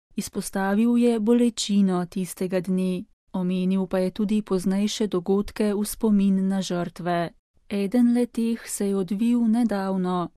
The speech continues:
Zbrali so se voditelji različnih verstev in skupaj izjavili ne terorizmu ter poudarili, da se dogodki,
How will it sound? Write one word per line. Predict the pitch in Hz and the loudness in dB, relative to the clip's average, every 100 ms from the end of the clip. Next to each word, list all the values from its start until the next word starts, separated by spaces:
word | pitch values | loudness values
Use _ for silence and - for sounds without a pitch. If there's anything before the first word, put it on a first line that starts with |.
| _ _ | _ _
Zbrali | 185 165 175 175 180 196 | -10 -6 -4 -2 -2 -2
so | - 196 | -2 -4
se | - | -2
voditelji | 180 185 196 214 240 220 220 | -2 0 0 0 0 2 2
različnih | 196 185 208 247 - 202 - | 0 0 0 -2 0 -2 -2
verstev | 180 185 190 - 208 208 214 | -4 -4 -4 -4 -2 -2 0
in | 202 190 | 0 0
skupaj | - - 233 262 240 | -2 -2 0 0 0
izjavili | 208 180 185 185 185 185 214 220 214 - | -2 -4 -2 -2 -2 -2 0 2 0 0
ne | 196 196 196 214 233 294 | 0 2 2 0 -2 -6
terorizmu | - 220 220 202 196 175 190 180 175 - _ _ - | -2 2 2 2 0 0 0 0 -2 -6 _ _ -6
ter | 180 180 | -4 -6
poudarili, | - 180 175 180 180 180 190 190 190 190 | -6 -4 -4 -4 -4 -2 -2 0 0 -2
da | 185 185 | -4 -6
se | 196 | -6
dogodki, | 175 185 190 202 208 - 214 208 | -4 -2 0 0 -2 -2 0 0